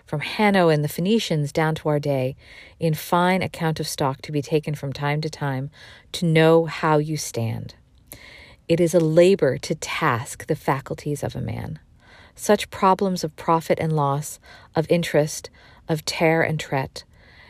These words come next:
and ga-, gouging all kinds in it, as demand a universal kno-, knowledge. I have thought that Walden Pond would be a good place for business,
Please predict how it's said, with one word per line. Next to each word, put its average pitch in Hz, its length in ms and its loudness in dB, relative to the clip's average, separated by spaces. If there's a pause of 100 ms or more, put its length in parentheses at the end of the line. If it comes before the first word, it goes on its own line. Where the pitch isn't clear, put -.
and 156 200 0
ga-, 160 240 4 (560)
gouging 160 440 4
all 147 300 0
kinds 151 400 -2
in 147 180 -4
it, 135 300 -8 (340)
as 147 340 2
demand 147 480 0
a - 80 -2
universal 139 540 -4
kno-, 123 380 -8
knowledge. - 600 -12 (2000)
I 226 120 2
have 254 160 2
thought 190 260 4
that 180 100 6
Walden 196 380 4
Pond 143 360 -2
would 156 140 -2
be 165 100 2
a 156 40 6
good 254 300 2
place 151 260 0
for 147 100 -6
business, - 560 -6